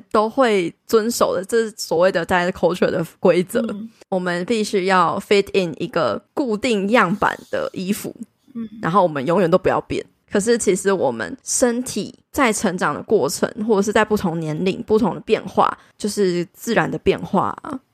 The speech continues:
Speaker 2: 嗯。
Speaker 1: 不管是你的体态，或者是你整个人的智慧，你的就是精力，你的新陈代谢还是什么，就是任何的东西都是会随着时间而变化的。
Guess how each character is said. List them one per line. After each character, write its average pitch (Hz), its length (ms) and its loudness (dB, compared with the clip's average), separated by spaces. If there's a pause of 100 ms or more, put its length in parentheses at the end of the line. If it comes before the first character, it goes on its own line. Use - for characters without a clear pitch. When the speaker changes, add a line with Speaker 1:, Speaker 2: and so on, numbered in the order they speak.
(180)
Speaker 2:
嗯。 233 400 -8
Speaker 1:
不 302 100 -2
管 180 240 0
是 208 240 -2
你 170 180 -4
的 139 160 -4
体 - 260 -10
态， 120 280 0 (100)
或 233 120 2
者 107 140 -8
是 196 180 -2
你 143 240 -8
整 - 180 0
个 139 160 -4
人 98 260 -2
的 175 120 0
智 196 360 -4
慧， 202 320 2 (100)
你 143 140 -8
的 175 320 -2 (420)
就 202 120 -2
是 202 200 2
精 240 360 0
力， 226 320 -2
你 185 160 -4
的 165 400 -2 (160)
新 247 220 -2
陈 185 220 0
代 208 180 4
谢 214 160 2
还 190 140 -4
是 190 60 -4
什 202 120 -4
么， 127 100 -6 (340)
就 202 100 -8
是 220 140 0
任 240 260 2
何 185 120 2
的 165 140 -2
东 175 220 -4
西 185 160 -6
都 208 220 -2
是 233 160 -2
会 220 180 0
随 170 200 0
着 160 120 -4
时 151 180 -10
间 156 180 -2
而 127 120 -4
变 - 240 -4
化 185 260 0
的。 - 140 -10